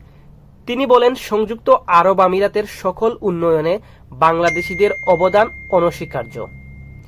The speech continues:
এদেশের রাস্তাঘাট থেকে শুরু করে গুরুত্বপূর্ণ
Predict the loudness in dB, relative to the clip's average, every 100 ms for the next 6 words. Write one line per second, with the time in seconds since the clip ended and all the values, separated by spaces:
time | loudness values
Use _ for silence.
0 | -2 2 4 4 2 2 -4 0 0 2
1 | 0 -2 -8 -4 -4 -6 -10 -4 -2 -2
2 | -4 -8 -20 -18 -10 -6 -6 -4 -4 -2
3 | 0